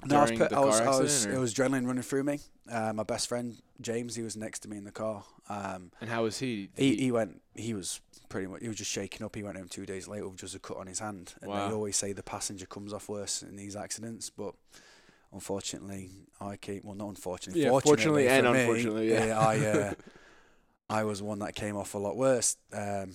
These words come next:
Speaker 1: at the time, I remember, like, remember yesterday, we going over the barrier, or through the barrier, down the, down the hill. Um, I could hear him shouting, "Matt." Next thing I know, the car was on its side. Um, and I was like,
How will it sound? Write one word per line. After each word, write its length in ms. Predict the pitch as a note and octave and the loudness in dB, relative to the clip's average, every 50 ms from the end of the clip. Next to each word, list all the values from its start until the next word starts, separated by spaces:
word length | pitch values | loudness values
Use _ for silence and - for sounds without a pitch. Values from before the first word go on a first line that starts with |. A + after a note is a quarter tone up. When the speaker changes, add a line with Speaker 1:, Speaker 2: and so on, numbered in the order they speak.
| F#2 - | -14 -12
Speaker 1:
at 140 | - B2 - | -10 -10 -8
the 80 | A2+ A#2 | -10 -10
time, 460 | - - A#2+ A2 A2+ A#2+ A#2+ A#2+ B2+ _ _ _ _ _ _ - | -6 -4 -2 -2 -2 -2 -4 -6 -12 _ _ _ _ _ _ -8
I 40 | A2+ | -6
remember, 220 | A2 G#2+ G#2+ G2+ | -6 -6 -4 -4
like, 280 | G#2 G2+ G2 G2 - - _ _ | -4 -2 -4 -4 -6 -8 _ _
remember 300 | - A2+ A2 G#2+ G2+ G2 | -12 -10 -10 -8 -8 -8
yesterday, 560 | F2 G#2+ A2 G#2+ - - - G#2 G#2+ G2+ F2+ E2+ - - _ _ _ _ - - | -8 -6 -6 -6 -6 -6 -6 -6 -6 -6 -8 -10 -14 -20 _ _ _ _ -18 -12
we 200 | A#2 A2 G#2 G2 | -10 -10 -8 -6
going 220 | G#2+ G#2 G2+ G#2 | -6 -6 -6 -6
over 180 | G#2 G2 F#2 G2 | -8 -8 -8 -10
the 80 | G2 | -6
barrier, 340 | F2+ G#2+ G#2 G#2 G#2 G#2 G#2 | -4 -2 0 0 0 -2 -4
or 140 | G2+ G2 F#2+ | -6 -8 -8
through 220 | - - A#2 A2 | -6 -4 -4 -4
the 80 | G#2 G2 | -4 -4
barrier, 360 | F2+ G2+ G2 G2 G2 G2 G2 G2 | -6 -4 -4 -4 -4 -6 -8 -8
down 260 | - - G2+ G2 F#2+ | -6 -8 -8 -8 -8
the, 240 | F#2+ F#2+ F#2+ F#2+ F2+ E2 E2+ F2+ - - _ _ - | -10 -12 -12 -12 -14 -16 -18 -20 -20 -20 _ _ -10
down 180 | G#2+ G2+ G2 | -10 -8 -8
the 60 | F#2+ F#2 | -8 -6
hill. 260 | G#2+ G#2 G#2 G2+ - - - - - - - _ _ _ _ _ _ _ - | -6 -6 -6 -8 -10 -16 -20 -20 -20 -20 -20 _ _ _ _ _ _ _ -6
Um, 360 | F#2+ G2 G2 G2 G2 F#2 F2 | -4 -2 -2 -2 -4 -4 -6
I 40 | F2+ | -8
could 140 | - - F#2+ | -8 -6 -4
hear 100 | G2 G2+ | -4 -4
him 80 | G2 F#2 | -4 -4
shouting, 460 | - - A2 G2 D2+ F2+ F#2 F#2 G2 | -4 -4 -2 -2 -2 -4 -6 -8 -8
"Matt." 260 | G2 G2 G2 F#2+ - _ _ _ _ _ _ _ _ _ _ _ _ _ _ | -6 -6 -6 -8 -10 _ _ _ _ _ _ _ _ _ _ _ _ _ _
Next 300 | - A2 A2 - - - | -6 -6 -4 -4 -4 -6
thing 120 | - G#2 G2 | -6 -6 -8
I 60 | G2 | -8
know, 140 | G2 F#2 F#2 | -8 -8 -8
the 80 | G2 | -10
car 200 | - - G#2+ F#2+ F#2+ | -8 -6 -6 -6 -6
was 100 | G2 F#2+ | -6 -8
on 120 | G2 F#2+ F#2+ | -10 -12 -8
its 120 | - - | -6 -4
side. 380 | - A2 G#2 G2 F2 F2+ - - - _ _ - | -4 -2 -2 -2 -4 -6 -8 -12 -20 _ _ -12
Um, 500 | F#2 F#2 F2+ F2+ E2+ E2 E2 E2 - - _ _ _ _ _ _ _ _ _ _ _ _ _ - | -10 -8 -8 -8 -8 -10 -10 -12 -18 -20 _ _ _ _ _ _ _ _ _ _ _ _ _ -14
and 120 | G2 F#2 | -12 -10
I 60 | F2+ | -10
was 100 | F#2 F#2 | -10 -8
like, 280 | F#2 F2+ E2 E2+ E2 | -6 -6 -6 -6 -8